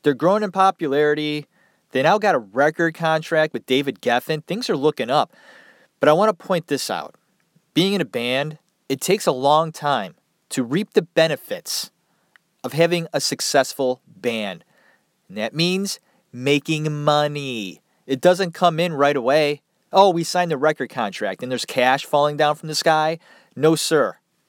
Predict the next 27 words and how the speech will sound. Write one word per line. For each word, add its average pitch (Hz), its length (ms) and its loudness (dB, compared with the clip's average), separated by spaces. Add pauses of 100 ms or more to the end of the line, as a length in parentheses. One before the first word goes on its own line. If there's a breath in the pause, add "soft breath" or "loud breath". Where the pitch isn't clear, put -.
(100)
That, 139 180 0
that, 170 140 2
that's 175 220 -8
not 190 220 0
the 180 80 0
way 156 200 4
it 143 100 0
works. 117 480 -8 (1000 soft breath)
You 143 160 0
have 156 240 4
to 135 240 0 (260)
sign 151 320 0
the 123 80 -8
contract, - 720 -14 (280)
right? 120 220 0 (600)
You 151 140 2
don't 202 180 0
get 180 140 2
all 156 100 4
this 143 180 -6
money 131 240 -4
straight 107 400 -4
up. 127 240 0
You 147 100 -6
get 254 200 -2
the 247 80 4
money 214 560 0